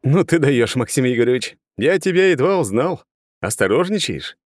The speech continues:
Степан Бестужин, смотрящийся в своём роскошном костюме, посереть антуража заштатного кафе невероятно чужеродно,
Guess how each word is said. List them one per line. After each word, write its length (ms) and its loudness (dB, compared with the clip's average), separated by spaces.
Степан 480 -4
Бестужин, 580 -4
смотрящийся 720 -4
в 40 -8
своём 260 -2
роскошном 480 -4
костюме, 640 -6
посереть 440 -2
антуража 580 -2
заштатного 580 -6
кафе 320 -6
невероятно 500 -2
чужеродно, 640 -6